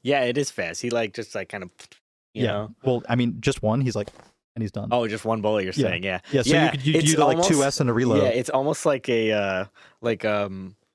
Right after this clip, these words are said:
Speaker 1: like a stance cancel,
Speaker 2: Yeah.
Speaker 1: basically, where, like, just pull it out and put it away real fast, but
Speaker 2: Yeah,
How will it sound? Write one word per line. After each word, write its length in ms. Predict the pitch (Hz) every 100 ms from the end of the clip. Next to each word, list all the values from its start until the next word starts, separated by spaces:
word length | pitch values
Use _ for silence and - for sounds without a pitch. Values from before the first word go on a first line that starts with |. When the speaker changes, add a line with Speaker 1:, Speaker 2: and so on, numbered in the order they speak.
| _
Speaker 1:
like 100 | 107
a 40 | 95
stance 360 | - 95 95
cancel, 480 | - 87 87 85 82
Speaker 2:
Yeah. 160 | 143 131
Speaker 1:
basically, 260 | 101 - 90
where, 100 | 92
like, 180 | 92
just 160 | 107 101
pull 140 | 113
it 60 | 104
out 100 | 98
and 80 | 92
put 160 | 104
it 100 | 92
away 200 | 90 90 87
real 180 | 85 85
fast, 420 | 85 87 85 -
but 100 | 117
Speaker 2:
Yeah, 260 | 104 101